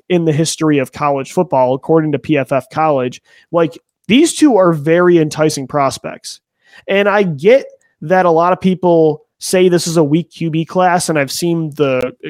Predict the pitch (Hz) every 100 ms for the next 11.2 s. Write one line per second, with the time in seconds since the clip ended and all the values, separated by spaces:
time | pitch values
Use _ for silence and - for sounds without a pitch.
0 | - 160 147 156 165 180 147 - 165 156
1 | 139 147 131 - 175 185 190 190 190 185
2 | 196 190 185 - _ _ _ _ _ 165
3 | 185 208 190 208 180 139 165 156 - _
4 | 156 139 143 139 131 135 120 117 - 165
5 | 170 170 170 - 160 151 151 - 139 123
6 | 123 - 214 208 247 311 220 185 175 175
7 | 147 165 170 123 120 143 170 175 - 160
8 | 160 147 - 165 156 156 180 143 127 -
9 | 196 180 196 147 156 175 190 - - 143
10 | 135 - 147 139 123 - 139 127 - -
11 | - _